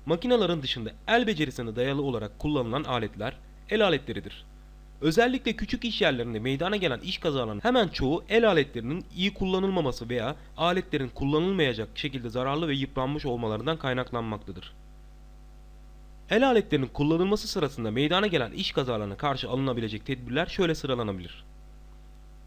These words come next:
Yapılacak işe uygun alet seçilmelidir. Aletler temiz tutulmalıdır. Onları kullanmadan önce kontrol edip vurma aletlerinin başları mantarlaşmış veya çapaklaşmışsa bunları taşlanıp tamir edilmelidir.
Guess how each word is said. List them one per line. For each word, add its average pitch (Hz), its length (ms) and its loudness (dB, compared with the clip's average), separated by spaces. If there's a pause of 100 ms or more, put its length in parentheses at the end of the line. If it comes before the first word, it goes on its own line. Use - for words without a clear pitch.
(680)
Yapılacak 247 480 2
işe 226 180 0
uygun 196 220 2
alet 160 280 2
seçilmelidir. 95 640 -6 (920)
Aletler 143 540 0
temiz 214 240 0
tutulmalıdır. 101 640 -4 (600)
Onları 240 340 4
kullanmadan 208 500 2
önce 110 200 -2
kontrol 143 400 0
edip 113 200 -4 (400)
vurma 180 320 2
aletlerinin 113 560 -2
başları 156 320 -2
mantarlaşmış 160 800 -2
veya 107 180 -4 (260)
çapaklaşmışsa 170 880 -4 (200)
bunları 196 320 4
taşlanıp 139 540 -4
tamir 170 280 2
edilmelidir. 110 540 -4